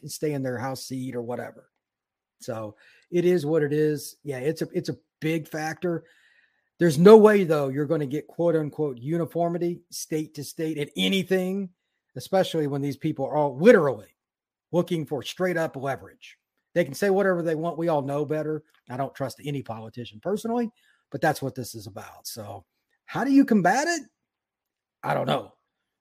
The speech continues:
'cause this is changing every day. There's something new that comes out about N I L, it seems like every day. You tell me, man, uh, wh-, what's it gonna be? 'Cause, Andrew, this, this is as crazy as I've ever seen it.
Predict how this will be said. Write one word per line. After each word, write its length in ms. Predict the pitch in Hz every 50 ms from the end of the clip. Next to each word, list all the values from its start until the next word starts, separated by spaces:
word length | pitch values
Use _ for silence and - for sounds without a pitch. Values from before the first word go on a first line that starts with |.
| _ _ -
'cause 140 | 139 123 -
this 240 | 196 208 - -
is 160 | 175 156 - -
changing 480 | - 175 190 196 180 151 180 175 151
every 240 | 160 185 185 202 185
day. 240 | 156 180 214 175 117
There's 200 | 107 135 143 135
something 360 | - 190 175 - 196 180 156
new 160 | 151 190 220 190
that 140 | 147 135 -
comes 200 | - 156 160 135
out 140 | 160 160 156
about 240 | 147 151 147 147 156
N 100 | 165 170
I 180 | 165 156 156 160
L, 140 | 180 160 135
it 60 | 123
seems 220 | - 151 156 139
like 160 | 151 143 135
every 220 | 143 160 147 143 139
day. 240 | 143 139 - - - _ _ _ _ _ _ _ _ _ -
You 80 | 175 175
tell 220 | - 208 208 190
me, 140 | 180 214 226
man, 340 | 160 131 123 127 131 127 117 - -
uh, 280 | 123 127 127 127 127
wh-, 260 | 113 113 123 139 -
what's 240 | 143 139 175 175 -
it 60 | 190
gonna 180 | 160 180 165 147
be? 240 | 127 180 190 156 123
'Cause, 360 | - 123 110 98 - - - _ _ _ _ _ _ _ _ _ _ _ _ -
Andrew, 300 | 151 180 185 175 180 165
this, 240 | 156 180 175 - -
this 280 | - - 185 180 -
is 140 | 156 131 110
as 120 | 135 -
crazy 380 | - - 156 165 170 165 135 151
as 100 | 143 120
I've 140 | 135 127 120
ever 160 | 143 139 120
seen 200 | 113 - 123 113
it. 120 | 95 - _